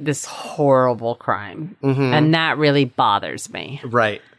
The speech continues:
Speaker 1: She did forty-eight Hours. You know what I'm saying?
Speaker 2: Yeah, yeah, of
Speaker 1: I don't
Speaker 2: course.
Speaker 1: think she was given the chance to maybe do Dateline.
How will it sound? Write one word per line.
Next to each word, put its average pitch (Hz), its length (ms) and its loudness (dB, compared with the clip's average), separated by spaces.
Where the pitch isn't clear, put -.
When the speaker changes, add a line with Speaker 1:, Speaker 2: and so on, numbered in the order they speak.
Speaker 1:
She 165 200 -2
did 147 240 2
forty-eight 139 400 4
Hours. 139 760 4
You 202 220 0
know 214 100 4
what 208 100 4
I'm 196 120 0
saying? 175 440 0
Speaker 2:
Yeah, 131 200 4
yeah, 160 220 6
of - 120 -2
Speaker 1:
I 170 60 0
don't 220 100 2
Speaker 2:
course. 247 140 2
Speaker 1:
think 214 140 2
she 190 120 0
was 156 160 2
given 151 360 2
the 143 80 0
chance 139 500 -4
to 143 100 -4
maybe 131 300 -2
do 123 280 -4
Dateline. 147 720 -4